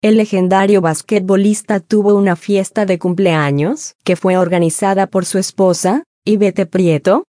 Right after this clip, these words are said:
y que contó con J Balvin como entretenimiento de la velada. El colombiano montó un increíble e íntimo show que deleitó a los invitados y que incluyó exitosas canciones como "Mi Gente".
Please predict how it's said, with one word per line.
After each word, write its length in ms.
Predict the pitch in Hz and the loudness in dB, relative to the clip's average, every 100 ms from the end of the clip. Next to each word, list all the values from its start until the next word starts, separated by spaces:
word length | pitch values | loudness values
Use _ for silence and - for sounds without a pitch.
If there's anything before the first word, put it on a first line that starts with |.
| _ | _
y 120 | - 214 | -2 0
que 160 | 214 | 0
contó 460 | 190 170 160 196 196 | 0 0 0 0 0
con 180 | 175 165 | -2 0
J 380 | 202 180 190 | 0 0 0
Balvin 420 | 185 202 220 202 202 | 2 2 2 2 2
como 180 | 226 | 0
entretenimiento 1000 | 185 170 175 175 202 190 190 208 220 233 220 | 0 -2 -4 -2 0 2 2 2 2 0 2
de 100 | 214 | 2
la 140 | 202 | 2
velada. 500 | 196 190 170 139 131 - _ _ _ - | 2 0 0 -2 -6 -10 _ _ _ -2
El 160 | 208 | 0
colombiano 640 | 196 180 175 170 180 175 175 | 2 2 2 2 2 2 0
montó 460 | 170 165 160 190 | 0 -2 -2 0
un 160 | 196 208 | 2 2
increíble 640 | 202 202 202 196 180 175 - | 2 0 0 2 2 0 0
e 140 | 180 | 0
íntimo 480 | 180 185 233 226 240 | -2 0 2 2 2
show 260 | - 165 | 0 -2
que 140 | 156 180 | 0 0
deleitó 500 | 165 170 156 190 196 | 2 0 0 0 2
a 80 | 196 | 2
los 220 | 175 185 | 0 -2
invitados 680 | 180 160 160 190 208 214 | -2 -2 0 2 2 0
y 60 | 202 | -2
que 100 | 196 | 0
incluyó 540 | 185 170 180 175 180 | -2 0 0 2 2
exitosas 720 | 196 - 214 185 196 202 233 214 | 0 -2 -2 0 0 2 -2 -2
canciones 640 | 202 185 - 208 196 208 | -2 -2 0 0 2 0
como 320 | - 170 202 302 | -2 0 -2 2
"Mi 180 | 220 226 | 2 2
Gente". 540 | 220 208 160 - 139 | 0 0 0 -2 -6